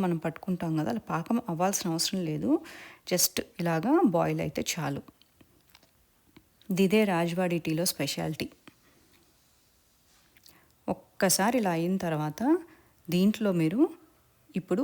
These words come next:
ఒక కప్పు వాటర్ పోసుకోవాలి. సేమ్ అండి, throughout మీరు ఏ కప్పు తీసుకుంటున్నారో అదే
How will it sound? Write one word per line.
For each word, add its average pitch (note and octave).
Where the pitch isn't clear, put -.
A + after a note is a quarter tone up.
ఒక F3+
కప్పు -
వాటర్ D#3+
పోసుకోవాలి. D3+
సేమ్ F#3+
అండి, E3+
throughout F#3+
మీరు F3
ఏ E3+
కప్పు F3+
తీసుకుంటున్నారో E3
అదే E3+